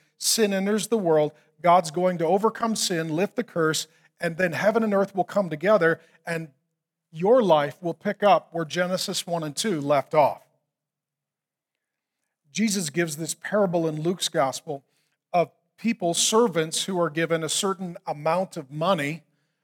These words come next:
uh, and it's, it's to indicate life and investment of life.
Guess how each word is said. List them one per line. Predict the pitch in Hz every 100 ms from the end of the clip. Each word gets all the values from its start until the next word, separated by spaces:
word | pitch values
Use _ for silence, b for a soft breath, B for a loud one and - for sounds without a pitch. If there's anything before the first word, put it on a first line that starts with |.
| _ _
uh, | 143 143 160
and | 170
it's, | - - - _ _ -
it's | - -
to | 170
indicate | 190 196 - 185 - -
life | 143 160 180 156 - 156
and | 160
investment | 151 170 175 - 165
of | 143 143
life. | 180 156 147 -